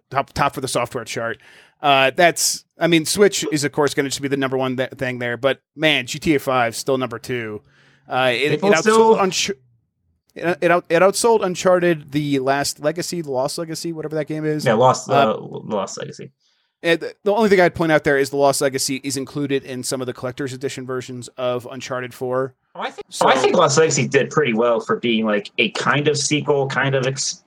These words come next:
Speaker 2: D L C thing.
Speaker 1: Right.
Speaker 2: It
Speaker 1: I just,
Speaker 2: seems
Speaker 1: like, some, some people
Speaker 2: also
Speaker 1: already
Speaker 2: one
Speaker 1: owned it.
Speaker 2: platform.
Speaker 1: Yeah, yeah, exactly. Some people already owned it. Uh, I, I just, typ-, typically a, a new Uncharted,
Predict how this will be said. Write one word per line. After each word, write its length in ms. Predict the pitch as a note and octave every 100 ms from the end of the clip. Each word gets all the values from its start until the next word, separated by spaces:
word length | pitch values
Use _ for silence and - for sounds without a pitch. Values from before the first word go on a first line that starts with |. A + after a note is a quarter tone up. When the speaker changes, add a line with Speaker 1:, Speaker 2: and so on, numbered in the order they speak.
| _ -
Speaker 2:
D 200 | C#3 C3
L 100 | B2+
C 420 | - C3 C3 B2+
thing. 480 | B2+ B2+ B2+ C3 -
Speaker 1:
Right. 300 | E3+ E3 C#3
Speaker 2:
It 60 | C3+
Speaker 1:
I 20 |
just, 140 | F3 F3
Speaker 2:
seems 160 | A#2+
Speaker 1:
like, 120 | F3
some, 180 | - G#3 -
some 180 | - A3+
people 140 | G#3+ -
Speaker 2:
also 180 | C#3+
Speaker 1:
already 240 | D#3+ D#3 C#3+
Speaker 2:
one 120 | C#3+
Speaker 1:
owned 180 | B2+ B2+
it. 60 |
Speaker 2:
platform. 360 | C3+ B2+ B2+ C3+ -
Speaker 1:
Yeah, 360 | D3 B2 G#2 G#2+ D#3
yeah, 160 | B2+
exactly. 380 | A#2 C#3+ B2 A2+
Some 120 | E3+
people 200 | F#3 D#3+
already 240 | D3 C3+ A2+
owned 200 | B2+ A2+
it. 160 | G#2 - - _
Uh, 360 | - C3 B2 B2 - - - -
I, 160 | E3 F3 G#3
I 100 | F#3
just, 200 | G3 G#3
typ-, 400 | E3+ A#3 A3 -
typically 340 | A#3+ A3+ F3+
a, 160 | D#3+ D3+
a 100 | D3
new 280 | D3 D3 C#3
Uncharted, 640 | B2+ - C#3+ B2+ A2+